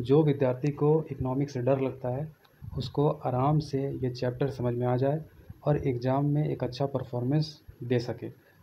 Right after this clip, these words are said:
और साथ ही साथ economics के पढ़ने का क्या मतलब है, उसको ये मतलब भी समझ में आए। आखिर economics as a subject select किए हैं,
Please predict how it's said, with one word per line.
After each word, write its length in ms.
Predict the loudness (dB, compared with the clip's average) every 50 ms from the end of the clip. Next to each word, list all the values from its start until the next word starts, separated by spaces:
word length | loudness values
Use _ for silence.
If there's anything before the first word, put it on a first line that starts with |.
| _ _
और 60 | -2 2
साथ 160 | 4 4 4
ही 100 | 2 2
साथ 180 | 2 2 0 0 -2 -4
economics 480 | -2 0 2 2 4 2 2 0 -4
के 220 | -12 -4 0 0 0
पढ़ने 420 | 2 0 0 0 2 2 2 2
का 360 | 2 2 0 0 0 -2 -8 -16 -20 _ -20 -18 -16 -4 2
क्या 160 | 4 4 6 4
मतलब 480 | 4 2 2 0 2 2 2 4 4
है, 260 | 2 0 -2 -2 -4 -8 -12 -16 -18 -8 -6 -6
उसको 240 | -6 -2 -2 0 0
ये 340 | 2 2 2 2 0 -2 -4 -6 -6 -6 -6 -6 -6 -4 -2
मतलब 340 | -2 -2 0 0 0 0 2
भी 100 | 2 0
समझ 260 | 0 0 0 0 0
में 140 | -2 -2 -2
आए। 180 | -2 -4 -4 -6 -6 -8 -8
आखिर 280 | -8 -2 -2 -2 -2
economics 580 | -2 -4 -4 -2 -2 0 0 0 -2 -4 -10 -16 -20 -20 -20 _ _ _ -2 0
as 60 | 2
a 140 | 2 0 0
subject 460 | 0 -2 -4 0 2 2 2 2 2 -4
select 360 | -6 -2 -2 -2 -2 -2 -8 -6
किए 180 | -4 -2 -2
हैं, 260 | 0 -2 -4 -6 -8